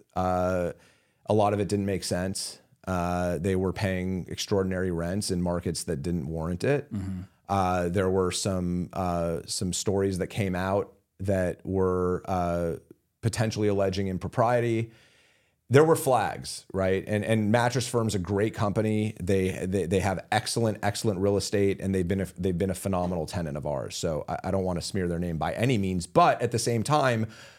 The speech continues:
Speaker 1: we saw that there was potential writing on the wall, and they did end up filing for bankruptcy. Um, and so what we ended up doing was, was we reached out, we started a campaign, we reached out to as many Mattress Firm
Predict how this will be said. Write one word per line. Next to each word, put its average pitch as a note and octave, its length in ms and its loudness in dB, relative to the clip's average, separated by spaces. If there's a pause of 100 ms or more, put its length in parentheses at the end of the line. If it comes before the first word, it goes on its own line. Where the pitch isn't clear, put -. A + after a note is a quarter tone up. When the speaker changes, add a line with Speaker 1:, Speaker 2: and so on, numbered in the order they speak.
(240)
Speaker 1:
we B2 120 6
saw C3+ 360 4
that G#2 260 2
there A2+ 120 6
was A2 120 6
potential A#2 440 2
writing G#2 280 2
on G2 100 0
the F2 60 0
wall, D#2+ 500 0
and G2 380 0
they G2+ 140 4
did G#2 200 2
end F#2+ 260 -2
up F#2 240 -2 (200)
filing F2 480 -2
for E2 140 -6
bankruptcy. D2+ 720 -4 (560)
Um, F#2 600 0 (100)
and G2 440 0
so A#2+ 160 2
what G#2+ 180 2
we B2+ 160 4
ended B2+ 200 2
up F#2 120 0
doing G#2 280 0
was, F#2+ 420 -2
was F#2+ 220 2
we A2 180 4
reached C#3+ 320 2
out, E2 380 0
we G#2 100 2
started A2+ 300 2
a A2+ 40 -4
campaign, F#2 480 -2
we G2 120 2
reached A2+ 240 0
out F#2+ 220 2
to F#2+ 280 2
as F2+ 140 0
many G2 320 0
Mattress G#2 420 -4
Firm E2+ 480 -4